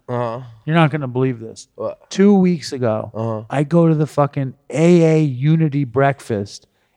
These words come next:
Speaker 2: in, uh, Eastwind. And, and Andre was there.
Speaker 1: Shout out to Andre.
Speaker 2: Yeah.
Speaker 1: It's my boy.
Speaker 2: Would you, could you imagine going, it was a thousand people from A A in
Speaker 1: No
Speaker 2: the breakfast,
Speaker 1: way.
Speaker 2: and I went.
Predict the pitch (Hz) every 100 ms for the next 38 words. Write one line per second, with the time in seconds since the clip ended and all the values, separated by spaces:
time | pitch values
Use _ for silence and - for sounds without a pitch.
0 | - 139 131 123 120 117 113 113 - 175
1 | 127 - 131 107 95 _ _ _ _ _
2 | - 139 151 143 143 143 160 175 175 156
3 | 190 233 - - _ - - - 123 120
4 | 120 123 95 170 196 117 _ _ _ -
5 | 101 - 85 - _ - 170 156 175 208
6 | 233 156 143 139 139 139 156 143 139 147
7 | 147 143 135 - 160 135 160 151 160 156
8 | 156 135 123 139 127 123 135 131 123 120
9 | 123 120 117 110 - 135 110 123 147 151
10 | 135 113